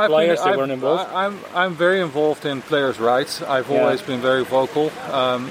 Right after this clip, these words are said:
Speaker 1: I also feel that the players need to have independent, um, uh, consultation.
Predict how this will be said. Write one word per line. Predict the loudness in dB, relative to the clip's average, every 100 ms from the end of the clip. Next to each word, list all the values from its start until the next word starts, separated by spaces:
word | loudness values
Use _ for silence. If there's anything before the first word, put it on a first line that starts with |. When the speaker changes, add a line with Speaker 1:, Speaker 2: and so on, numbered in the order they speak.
| 0
Speaker 1:
I | 2
also | 2 0 2 0
feel | 0 -2 0
that | 0 -2
the | -10
players | 0 2 2 0
need | -4 -2
to | 0 2
have | 2 0 -6
independent, | -4 -4 0 0 0 -6 -12 -16 -16 -12 -2
um, | 2 2 2 2 0 -2 -6 -12 -14 -14 -16 -16 -16 -16 -16 -16 -16 -8
uh, | -6 -6 -8 -10 -12 -12 -12 0
consultation. | 0 2 -2 0 0 0 -2 -4